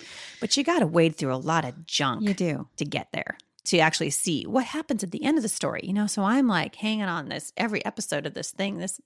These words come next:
Speaker 1: this, um, te-, television show that I was watching on Netflix. And, uh, before I hit the road,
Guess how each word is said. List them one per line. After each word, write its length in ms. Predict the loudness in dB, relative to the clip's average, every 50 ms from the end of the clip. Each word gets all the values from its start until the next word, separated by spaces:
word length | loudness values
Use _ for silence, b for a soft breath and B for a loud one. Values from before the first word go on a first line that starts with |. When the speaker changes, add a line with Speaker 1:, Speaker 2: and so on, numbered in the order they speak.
| _ _ -10
Speaker 1:
this, 280 | -8 -6 -6 -6 -8 -8
um, 320 | -8 -8 -10 -10 -14 -16 -18 _ _ b b b b _ -16
te-, 200 | -10 -6 -6 -6 -4
television 420 | -2 -2 -2 0 -2 -2 -4 -6
show 160 | -6 -6 -6 -6 -8 -10 -10 b b b b b b b -4
that 60 | -2
I 40 | -2
was 120 | -2 0
watching 380 | -2 -2 -2 -2 -4 -4 -4 -2
on 100 | -2 -2
Netflix. 480 | -2 -4 -4 -6 -8 -8 -6 -6 -8 -8 B B B B B B B B B B B B _ _ _ _ 0
And, 380 | 2 4 4 4 4 2 2 4
uh, 340 | 4 4 4 4 2 0 -4 -6 _ _ _ _ _ _ _ _ _ _ _ _ _ _ _ _ _ _ _ _ -2
before 340 | 0 0 0 2 2 4 4
I 60 | 4
hit 180 | 4 2 2 2
the 100 | 2 4
road, 600 | 6 6 6 8 8 6 6 6 4 4 2